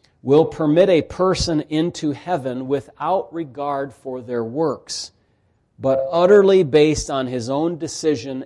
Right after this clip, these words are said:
and mercy. You with me so far? Okay, so it, there's no connection to works whatsoever, they say. Yet, some people, this was said to us,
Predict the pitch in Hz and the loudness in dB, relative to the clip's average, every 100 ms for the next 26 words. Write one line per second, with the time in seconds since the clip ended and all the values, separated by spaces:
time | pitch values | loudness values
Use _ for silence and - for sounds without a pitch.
0 | - 123 117 117 131 117 - 101 87 _ | -12 -12 -10 -10 -10 -12 -14 -16 -20 _
1 | _ _ _ _ _ _ _ _ _ _ | _ _ _ _ _ _ _ _ _ _
2 | _ _ _ _ _ _ _ _ _ _ | _ _ _ _ _ _ _ _ _ _
3 | _ _ _ _ 104 113 120 139 - 139 | _ _ _ _ -10 -10 -8 -12 -10 -10
4 | - 139 143 135 _ _ _ _ _ 113 | -10 -12 -14 -20 _ _ _ _ _ -20
5 | 104 - 127 113 - 123 - 123 110 117 | -20 -12 -10 -10 -12 -16 -14 -14 -12 -10
6 | 120 143 165 175 180 151 143 143 - 123 | -8 -4 0 0 -2 -10 -10 -10 -14 -18
7 | - 120 120 117 - 120 110 120 110 123 | -18 -12 -10 -10 -12 -14 -12 -10 -6 -6
8 | 107 98 104 95 - 143 110 98 92 117 | -8 -12 -14 -12 -6 -4 -4 -8 -14 -6
9 | 156 131 104 - - _ _ _ _ _ | -2 -2 -6 -14 -20 _ _ _ _ _
10 | _ _ _ _ _ - - 151 190 190 | _ _ _ _ _ -16 -6 -4 -4 -4
11 | 160 147 - 113 123 143 - 123 - 120 | 0 2 2 -2 -2 -4 -10 -10 -8 -10
12 | 101 - 139 127 107 117 104 104 135 - | -10 -8 -6 -6 -6 -8 -4 -4 -6 -12
13 | - | -16